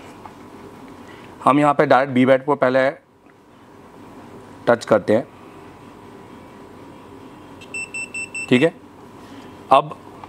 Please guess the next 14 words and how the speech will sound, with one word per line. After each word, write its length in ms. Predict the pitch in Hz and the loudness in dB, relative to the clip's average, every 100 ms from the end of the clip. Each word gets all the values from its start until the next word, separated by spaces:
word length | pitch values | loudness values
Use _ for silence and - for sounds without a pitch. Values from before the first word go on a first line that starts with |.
| - | 2
notice 280 | 127 135 143 | 2 2 0
करो, 260 | 135 160 - - - - - - - - - - - - - - - - - - - - - - - - - - - - - - - - - - - | -2 -2 -8 -20 -20 -20 -20 -20 -20 -20 -20 -20 -20 -20 -20 -20 -20 -20 -20 -20 -20 -20 -20 -20 -20 -20 -20 -20 -20 -20 -18 -18 -18 -20 -20 -20 -6
अब 120 | 127 120 | -2 2
यहाँ 180 | 123 | 2
पर 200 | 123 131 | 2 2
पूरा 260 | 127 131 131 | 0 0 2
आप 440 | 127 123 123 120 | 2 0 -2 -4
देख 180 | 113 123 | -6 -10
सकते 260 | - 110 120 | -10 -4 -2
हो 80 | 117 | -2
कि 120 | 123 | -4
किस 220 | 120 110 | -6 -4
तरह 180 | 117 117 | -4 -4
से 160 | 113 | 0